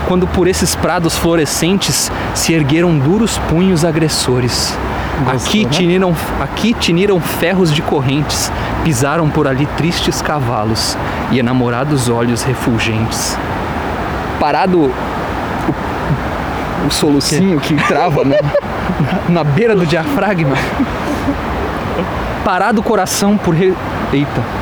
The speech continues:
Speaker 1: O R misturou na frente do E. Eu, eu acho que eu tenho uma leve dislexia, eu não sei se eu sou burro ou se é leve dislexia.
Speaker 2: Mandar o Pedro Cardoso, a
Speaker 1: Acho que
Speaker 2: mulher
Speaker 1: meu
Speaker 2: gritando, "Ah!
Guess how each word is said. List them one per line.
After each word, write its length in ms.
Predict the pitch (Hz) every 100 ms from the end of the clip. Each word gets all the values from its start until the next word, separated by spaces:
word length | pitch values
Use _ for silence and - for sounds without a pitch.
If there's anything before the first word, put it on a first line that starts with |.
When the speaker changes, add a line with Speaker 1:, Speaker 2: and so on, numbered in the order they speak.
| - - - - - - -
Speaker 1:
O 120 | 143 139
R 260 | 156 165
misturou 460 | 160 151 - 170 151
na 120 | 151
frente 260 | - 151 151
do 160 | 139
E. 140 | 156 165
Eu, 100 | 214
eu 140 | 269 320
acho 120 | -
que 60 |
eu 40 | 277
tenho 160 | 262
uma 60 | 220
leve 200 | 233 247
dislexia, 560 | 214 190 196 190 - 214
eu 20 |
não 80 | 202
sei 100 | 226
se 100 | -
eu 40 |
sou 160 | 208 170
burro 460 | 131 175 226 233
ou 80 | 202
se 160 | 196 185
é 180 | 180 165
leve 180 | 160 143
dislexia. 240 | 143 160
Speaker 2:
Mandar 380 | 165 156 156 165
o 120 | 175 147
Pedro 280 | 175 165 156
Cardoso, 560 | 160 143 175 185 170
a 40 | 165
Speaker 1:
Acho 100 | 160
que 60 |
Speaker 2:
mulher 180 | 160 165
Speaker 1:
meu 80 | 160
Speaker 2:
gritando, 420 | 170 151 185 165
"Ah! 400 | 240 359 415 320